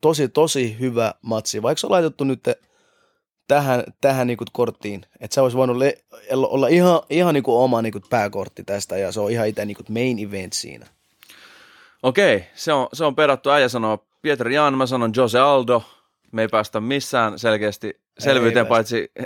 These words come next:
Speaker 2: ribasissa.
Speaker 1: Joo.
Speaker 2: Sitten illan toinen pääottelu. Alexander Volkanovski puolustaa mestaruutta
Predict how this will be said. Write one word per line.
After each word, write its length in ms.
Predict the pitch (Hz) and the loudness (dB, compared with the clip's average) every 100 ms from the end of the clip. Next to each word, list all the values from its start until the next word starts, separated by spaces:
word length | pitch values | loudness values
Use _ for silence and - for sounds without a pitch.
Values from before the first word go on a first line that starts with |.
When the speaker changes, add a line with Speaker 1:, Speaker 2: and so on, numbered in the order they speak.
| - | -8
Speaker 2:
ribasissa. 680 | 123 143 127 117 110 - 113 - _ - | -2 0 0 -2 -4 -4 -4 -6 _ -18
Speaker 1:
Joo. 160 | 113 - | -18 -12
Speaker 2:
Sitten 500 | - 226 - - 101 - _ _ _ | -2 0 0 0 -2 -2 _ _ _
illan 240 | 175 180 165 | 0 2 4
toinen 300 | 170 156 147 | 4 2 2
pääottelu. 640 | 151 113 101 - 101 95 _ _ _ _ - | 4 4 0 -4 -6 -6 _ _ _ _ -2
Alexander 580 | 151 151 - 151 147 143 | 2 2 2 0 2 4
Volkanovski 840 | 151 139 147 147 131 104 - 101 - | 2 2 2 2 2 -2 -6 -8 -4
puolustaa 480 | 131 123 117 - 120 | 2 2 2 2 2
mestaruutta 680 | 123 117 - 110 107 - 110 | 2 0 0 -2 -2 0 -2